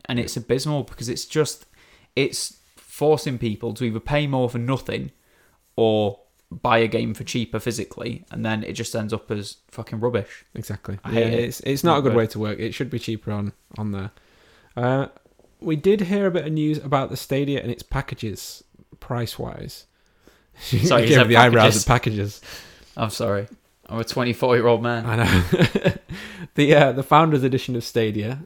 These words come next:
Speaker 2: Um, so this is how it works. You pay hundred twenty-nine dollars for the controller and the Chromecast Ultra,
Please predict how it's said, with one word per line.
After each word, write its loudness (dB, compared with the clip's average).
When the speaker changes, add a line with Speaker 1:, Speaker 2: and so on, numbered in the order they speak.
Speaker 2:
Um, -6
so -14
this -4
is -4
how 0
it -4
works. 2
You -4
pay 2
hundred 4
twenty-nine 0
dollars 4
for -10
the -2
controller 2
and -4
the -10
Chromecast -4
Ultra, -6